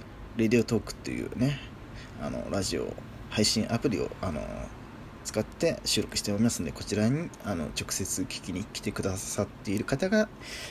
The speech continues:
あの、いらっしゃるかと思います。ということで、はい、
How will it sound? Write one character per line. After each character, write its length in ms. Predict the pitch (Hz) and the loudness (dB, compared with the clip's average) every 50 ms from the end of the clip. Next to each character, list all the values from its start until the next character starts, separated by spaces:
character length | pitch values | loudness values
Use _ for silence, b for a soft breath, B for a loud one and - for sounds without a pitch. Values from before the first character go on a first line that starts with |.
| B B | B B
あ 80 | - - | 2 2
の、 260 | 104 82 - - - - - - | 2 2 0 -4 -8 -4 2 4
い 40 | 107 | 4
ら 60 | 92 | 4
っ 20 | |
し 200 | - - - - | 4 4 2 2
ゃ 40 | 104 | 4
る 100 | 104 98 | 2 2
か 180 | - - - 104 | 2 0 -2 2
と 220 | - 147 156 - - - - - | 4 4 4 4 2 -4 -6 -4
思 280 | 104 101 98 87 - | -2 0 0 -2 -2
い 240 | - - - 71 - | -4 -4 -6 -2 4
ま 120 | - 123 120 | 6 6 6
す。 100 | - - | 6 4
と 100 | - - | 2 2
い 20 | 104 | 2
う 60 | - | 2
こ 0 | |
と 80 | - | 2
で、 160 | - - - - - B B B B B B B B - | 0 0 0 -2 -6 B B B B B B B B 0
は 80 | - | 0
い、 80 | 107 | 0